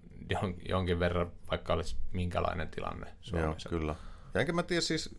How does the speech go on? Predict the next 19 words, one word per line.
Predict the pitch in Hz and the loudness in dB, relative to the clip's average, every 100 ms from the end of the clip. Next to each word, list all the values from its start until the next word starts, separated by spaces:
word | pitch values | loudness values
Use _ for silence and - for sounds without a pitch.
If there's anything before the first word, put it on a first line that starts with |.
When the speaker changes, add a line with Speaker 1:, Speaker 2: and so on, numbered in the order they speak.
| - | -4
Speaker 2:
tuo | 131 | -2
työttömyys, | - 143 123 110 104 98 - - - - - - - - - - - - - - - - - - 110 | 4 4 4 2 4 2 -2 -6 -6 -6 -8 -8 -8 -6 -8 -10 -14 -14 -14 -16 -16 -16 -18 -16 -4
työttömyys | - 123 113 104 98 92 90 - - - | 6 8 8 6 8 8 6 2 -2 -2
rakennusalalla, | 104 104 101 80 78 82 85 80 78 73 - - - - - - - | 2 6 6 6 2 2 6 6 6 4 2 -4 0 0 0 -4 -4
niin | 80 80 | -4 -2
tota, | - 80 - 76 73 76 - - - | -4 -4 2 4 6 4 -2 -6 -4
o-, | 90 - - 90 | -4 -6 -6 -4
onko | 90 | -4
se | - | -4
kuin | - 90 85 85 | 2 4 4 4
alueellista? | 90 87 78 67 67 71 - 73 | 6 6 4 2 0 -2 -2 -4
Tääkin | - 175 - 85 | 2 2 4 2
on | |
muuten | 73 73 73 | 2 0 -2
hyvä, | 65 | -2
mitä | 64 - 58 | -4 -2 0
voidaan | 58 57 | 0 0
sitten | - - | -2 -4
niiden | 60 - | -6 -6